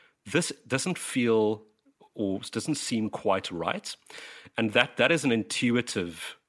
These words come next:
uh, that's an intuitive process. You, you pick up on something when you're using your site or using somebody else's site that something just doesn't gel quite right. I'm sure everybody's had the experience of using an app for the first time and really wanting to do something,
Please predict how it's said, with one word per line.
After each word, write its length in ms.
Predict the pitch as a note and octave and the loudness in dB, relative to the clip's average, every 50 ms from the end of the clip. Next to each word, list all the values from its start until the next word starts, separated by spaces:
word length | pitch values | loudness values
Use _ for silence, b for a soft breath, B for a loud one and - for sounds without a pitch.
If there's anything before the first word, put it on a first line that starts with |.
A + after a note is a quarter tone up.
| _ _ - | _ _ -6
uh, 340 | - F#2 F2 E2+ E2+ E2 F2 - | -4 -4 -2 -2 -2 -2 -4 -4
that's 160 | A2 - - | -6 -4 -2
an 80 | C3+ | -2
intuitive 560 | G#2 G2+ F#2 - - B2 A2 G#2+ - F#2+ E2+ - | -2 -2 -2 -2 -2 -2 -2 -2 -4 -8 -10 -4
process. 600 | - G2+ F#2 F2+ F2 - - - - - - - | -2 -2 -2 0 -2 -6 -8 -10 -10 -12 -10 -6
You, 220 | G#2 F#2 F#2+ F#2 | -4 -2 -2 -2
you 180 | F#2+ A2 G#2 G2+ | -2 -2 -4 -4
pick 240 | - - E3 - - | -4 -6 -6 -4 -6
up 160 | D#3+ - - | -6 -6 -6
on 80 | G#2+ G2+ | -6 -4
something 340 | - - G2 - - G2 | -4 -4 -4 -2 -4 -4
when 100 | F#2 F#2 F#2 | -2 -2 -2
you're 80 | F2+ F2 | -2 -4
using 360 | F2 G2 G#2 G2+ A2 F#2+ E2 | -2 -2 -2 0 0 -2 -2
your 140 | F#2 G#2 A2+ | -2 -4 -4
site 260 | - - A2 G#2+ - | -4 -4 -4 -4 -4
or 60 | - | -4
using 240 | F2 F2+ F2+ F#2+ F2+ | -6 -4 -4 -6 -6
somebody 240 | - F#2+ F2 F2+ F#2+ | -6 -6 -6 -4 -4
else's 240 | F2+ F2 - G#2+ - | -6 -6 -6 -8 -6
site 200 | - F2 - - | -6 -6 -6 -6
that 140 | - - B B B B B B | -8 -10 B B B B B B
something 340 | - E3 D#3+ - F#3+ D#3+ | -2 -2 0 0 -2 -2
just 140 | B2 B2 - | -2 -2 -4
doesn't 200 | A#2 G#2 A2 G2 | -2 -2 0 0
gel 220 | F2 - F2+ F2+ F2+ | 0 2 0 0 -2
quite 260 | - - F2+ - - | -2 -4 -4 -2 0
right. 100 | F#2+ F#2+ | 0 0
I'm 100 | G#2 G#2 | 0 0
sure 260 | - - C3 A2+ G#2+ B B B B B - | 2 4 4 4 2 B B B B B -2
everybody's 400 | C3 B2 C#3 C3+ A2+ A2+ A2 F#2+ | 2 2 4 4 4 4 2 2
had 180 | - G#2 G2+ F#2+ | 2 0 0 2
the 60 | G2 | 0
experience 480 | F2+ - - - G2+ F#2 F2+ F2 - - - | -2 -4 -4 -2 -2 -2 -2 -4 -6 -6 -6
of 280 | E2+ E2+ E2+ E2 B B B B B B B - | -6 -6 -6 -8 B B B B B B B 0
using 340 | G#2+ A2+ A2+ G#2+ A2 F#2+ | 2 4 4 4 4 2
an 80 | F#2 F#2 | 2 2
app 220 | F#2+ G#2+ A2+ - | 2 2 2 2
for 80 | - A#2+ | 0 -2
the 80 | G#2 G2 | -2 0
first 320 | - - G#2 F#2+ F#2 - | 0 0 0 0 0 0
time 380 | - G#2 F#2+ F2+ F2+ F2+ F2+ F2+ | 0 0 0 2 0 0 -2 -2
and 400 | - E2+ F2 F2 E2+ E2+ E2+ E2 B B B B B B B B B B - - _ - | -2 -2 -4 -2 -4 -4 -6 -8 B B B B B B B B B B -18 -16 _ 2
really 220 | F3+ F3+ F3 F3+ | 2 4 4 4
wanting 400 | E3 C3 C#3 D3+ C#3+ - D#3+ C#3+ | 4 4 4 4 2 0 -2 0
to 140 | - C#3 A#2+ | 0 -2 -2
do 520 | - - A#2 A#2 A#2 A2+ A2+ A2+ - - | 0 2 2 4 4 4 4 2 0 -4
something, 680 | - - - - A2+ A2+ G#2+ - G#2+ - - - - | -6 -2 0 0 0 0 0 -2 -4 -6 -6 -10 -18